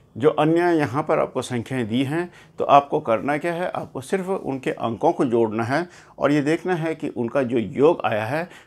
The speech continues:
वह तीन से बढ़ता है या नहीं। अगर उन अंकों का योग तीन से बढ़ जाता है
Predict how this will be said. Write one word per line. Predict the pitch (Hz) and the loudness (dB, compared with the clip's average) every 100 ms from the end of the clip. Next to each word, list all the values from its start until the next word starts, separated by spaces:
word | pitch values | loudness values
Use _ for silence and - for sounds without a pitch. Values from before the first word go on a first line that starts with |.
| - | -6
वह | 120 127 | -4 -2
तीन | 127 143 156 | 0 0 0
से | 139 | -2
बढ़ता | 113 95 101 - 131 | -2 -4 -4 -2 -2
है | 127 151 | 0 -2
या | 202 - | -2 -2
नहीं। | 170 160 110 - - - - | 0 0 0 -6 -20 -20 -2
अगर | 156 165 220 | 2 4 4
उन | - 165 | 2 0
अंकों | - 131 170 | 0 2 2
का | 170 156 | 2 4
योग | 120 120 120 | 4 2 0
तीन | 135 | -2
से | 147 127 | 0 0
बढ़ | 101 104 | 0 -2
जाता | 107 107 131 | -2 -2 -4
है | 127 165 | -4 -4